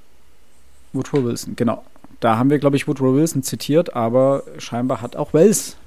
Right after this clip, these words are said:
diese, ist auch Wells dieses Zitat zuzuschreiben in etwas veränderter Form. Ähm, das fand ich nur irgendwie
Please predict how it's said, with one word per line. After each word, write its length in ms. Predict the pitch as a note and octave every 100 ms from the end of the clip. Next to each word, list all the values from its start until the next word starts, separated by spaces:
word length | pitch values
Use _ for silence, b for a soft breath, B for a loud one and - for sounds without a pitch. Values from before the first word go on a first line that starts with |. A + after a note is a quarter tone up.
| - -
diese, 460 | C#3 A#2 A#2 A2+ A2 A2+ - - - B B B -
ist 100 | -
auch 120 | C#3+
Wells 240 | B2 C3+ -
dieses 300 | A#2+ G#2 -
Zitat 580 | A#2 - G#2+ F#2+ - - -
zuzuschreiben 760 | - - - - - - G#2
in 260 | - G2+ G2+
etwas 280 | - A2 -
veränderter 460 | - B2 A#2 G2+
Form. 440 | - - G2+ F#2 F#2 - - - - - - B B B B B - -
Ähm, 300 | G#2 G2+ G2 - -
das 180 | C3+ -
fand 160 | D3
ich 80 | B2+
nur 180 | C#3 B2+
irgendwie 420 | B2+ A#2 A#2+ A#2